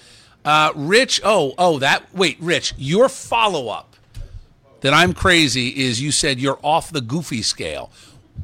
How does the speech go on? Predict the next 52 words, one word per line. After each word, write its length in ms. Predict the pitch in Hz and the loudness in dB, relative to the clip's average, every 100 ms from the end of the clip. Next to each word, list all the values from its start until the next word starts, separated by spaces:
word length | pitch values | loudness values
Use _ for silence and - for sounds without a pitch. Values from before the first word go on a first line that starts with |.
| - - | -16 -6
I 160 | - 208 | -2 2
don't 200 | 247 233 | 2 2
even 180 | 202 | 2
understand 640 | 196 170 160 - 220 220 131 | 2 2 2 4 4 2 2
that. 160 | 87 | 0
First 240 | 247 294 202 | 0 2 0
of 80 | |
all, 260 | 139 101 98 - _ _ - _ | 0 -2 -4 -16 _ _ -20 _
who 160 | 392 | -4
determines 920 | 392 - - 247 196 120 104 - - - _ _ _ _ _ - | -2 -2 0 2 2 0 -2 -4 -4 -8 _ _ _ _ _ -4
the 140 | 160 | -2
range 600 | 151 190 196 139 101 90 | 0 -2 -2 -2 -4 -4
of 120 | 104 | -6
the 80 | 101 | -6
goofy 340 | 87 120 - | -4 -4 -2
scale? 460 | 87 - - - 156 113 | -4 -4 -6 -10 -12 2
That 260 | 175 139 | 4 4
I 100 | - | 0
would 160 | 120 113 | -4 -2
like 180 | 113 107 | -4 -4
to 100 | 110 | -8
know. 140 | 85 | -6
Show 280 | 85 - 247 | -2 0 0
me 140 | 277 | 0
a 40 | 247 | 0
goofy 320 | 202 185 139 | -2 -2 -2
scale 280 | - 147 120 | -2 -2 0
and 100 | 123 | -2
I'll 60 | |
tell 120 | 120 143 | -2 -4
you 40 | |
exactly 360 | 117 147 135 120 | 0 -2 -2 -4
where 200 | 120 110 | 0 0
I 80 | |
am 200 | 104 101 | 0 -2
on 140 | 80 69 | -6 -8
it. 140 | 67 - - - | -12 -18 -20 -4
Uh, 160 | 131 123 | 0 2
but 120 | 135 | 2
for 140 | 170 | 2
right 180 | 151 165 | 4 4
now, 140 | 160 139 | 4 2
take 200 | 160 151 | 0 0
off 140 | 139 | -2
the 80 | 127 | -2
mask, 320 | 123 123 - | -2 -2 -2
you 80 | 131 | -6
idiot, 360 | 110 104 107 - | -4 -2 -2 0
because 240 | 101 101 | -2 0
you 60 | 117 | -2
look 140 | 156 | 0
stupid 580 | - - 160 139 104 | -2 2 2 4 2